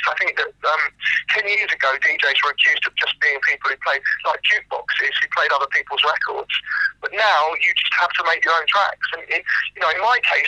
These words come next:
a lot of what I do is making bootlegs and making my own versions of other people's tracks, and then maybe releasing three or four of my own,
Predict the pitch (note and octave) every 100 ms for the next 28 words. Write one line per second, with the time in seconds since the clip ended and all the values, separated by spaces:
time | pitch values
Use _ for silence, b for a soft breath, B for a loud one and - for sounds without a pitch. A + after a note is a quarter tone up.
0 | - - D3 - - - D#3 C#3+ C#3+ C3+
1 | - - - C#3+ C3+ D3 - - C#3+ D3
2 | D3 F3 D#3+ - - C3+ C3+ - - -
3 | - B2+ - - - - D3+ - - B
4 | B - D#3 D3+ - - - D#3 C#3 -
5 | D3+ C#3+ - B B - D3+ D3 D3